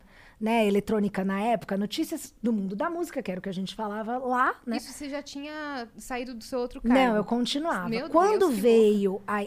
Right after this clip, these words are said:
Speaker 1: porque até então o Pip também era semanal. Então era o
Speaker 2: Aham.
Speaker 1: Riff e o Pip. Tá
Speaker 2: Tá.
Speaker 1: bom.
Speaker 2: Então tava de boa.
Speaker 1: Dois programas, suave. Nesse terceiro ano era Ponto P e Pulso. E aí a minha chefe, a Ana, falou, ó,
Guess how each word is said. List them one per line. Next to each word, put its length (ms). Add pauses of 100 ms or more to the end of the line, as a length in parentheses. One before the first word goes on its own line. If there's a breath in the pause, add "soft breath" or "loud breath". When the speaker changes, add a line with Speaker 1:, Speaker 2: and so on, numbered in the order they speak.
Speaker 1:
porque 240
até 200
então 300
o 40
Pip 220
também 200
era 100
semanal. 480
Então 180
era 120
o 40
Speaker 2:
Aham. 80
Speaker 1:
Riff 180
e 40
o 40
Pip. 300 (380)
Tá 160
Speaker 2:
Tá. 0
Speaker 1:
bom. 320 (140)
Speaker 2:
Então 280
tava 220
de 80
boa. 100
Speaker 1:
Dois 120
programas, 560
suave. 500 (420 soft breath)
Nesse 340
terceiro 420
ano 340
era 360 (120)
Ponto 320
P 460 (560 soft breath)
e 100
Pulso. 560 (960 soft breath)
E 100
aí 200 (180)
a 80
minha 200
chefe, 540
a 60
Ana, 300
falou, 280
ó, 240